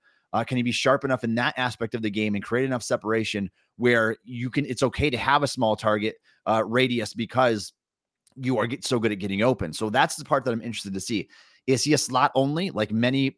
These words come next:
expect him to be, or is he a guy can play X receiver? Is he a guy that can play outside and beat press coverage and, and do some of those challenging things, uh, that, that kind of are a little bit underrated with Johnson's game? And so that's the part I'm most interested to see.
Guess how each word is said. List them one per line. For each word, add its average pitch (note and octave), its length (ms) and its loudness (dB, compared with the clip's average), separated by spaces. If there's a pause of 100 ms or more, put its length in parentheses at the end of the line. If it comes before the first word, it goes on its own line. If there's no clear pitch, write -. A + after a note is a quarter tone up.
expect - 460 -2
him B2+ 140 -2
to A2+ 100 -2
be, B2 300 -2 (260)
or B2+ 160 0
is B2 160 -2
he D3+ 240 -4
a - 20 -2
guy E3 220 4
can F#3+ 160 -6
play F3 220 0
X - 180 -4
receiver? F#2+ 320 -4
Is F#2+ 120 -2
he C3 60 -2
a B2+ 40 -2
guy C3 180 4
that D3 140 -4
can C#3+ 140 -6
play C#3 200 2
outside C#3 420 2
and F2+ 140 -4
beat B2+ 180 -4
press C3+ 240 -2
coverage A#2+ 440 -2
and, F#2+ 160 -6 (280)
and A#2+ 140 -2
do C3+ 140 4
some C#3 180 0
of C3+ 60 2
those A#2 240 0 (100)
challenging B2+ 640 -2
things, C3 380 -2 (380)
uh, A#2 200 4
that, A2+ 320 2
that A2+ 180 -4
kind C3 240 0
of A2 220 -2
are A2+ 80 2
a A#2 40 0
little C3 140 0
bit C3 160 0
underrated A#2+ 460 -2
with G#2+ 140 -4
Johnson's B2 460 -2
game? F2+ 260 -8
And F#2 100 -8
so G2+ 300 -2 (300)
that's C#3 200 2
the D3+ 60 -4
part C3 200 4
I'm A#2+ 80 2
most A2 280 0
interested G#2 420 -6
to F2+ 80 -10
see. B2+ 400 -4